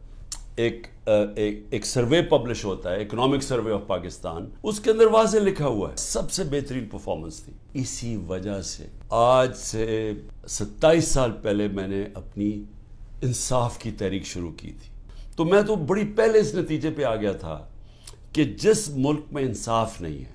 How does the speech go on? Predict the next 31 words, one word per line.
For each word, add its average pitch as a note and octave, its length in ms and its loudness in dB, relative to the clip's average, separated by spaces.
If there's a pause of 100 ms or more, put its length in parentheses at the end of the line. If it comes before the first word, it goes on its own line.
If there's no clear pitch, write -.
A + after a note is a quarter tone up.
कानून D3 320 6
की D3+ 120 0
हुक्मरानी G#2+ 640 0
नहीं D#2+ 220 -8
है, D2+ 120 -12
rule D3 320 4
of C3+ 80 -4
law C3 180 4
नहीं G2 200 -4
है, D#2 140 -12 (120)
वो A#2 100 0
मुल्क A#2+ 240 -2
तरक्की G2+ 280 -4
नहीं F2+ 120 -8
कर D#2+ 140 -10
सकता। - 320 -16 (100)
जब E3 300 2
ताकतवर G3+ 640 4
फैसला C#3 480 0
करता B2 380 -4
है A2+ 80 -2
इस - 220 -10
मुल्क G#2 300 -4
में, F2 300 -10
तो D3+ 120 -2
क्योंकि E3+ 380 0
वो A#3+ 160 8
कानून F#3 420 6
के F3+ 120 0
ऊपर C#3+ 340 2
है, D#2 220 -4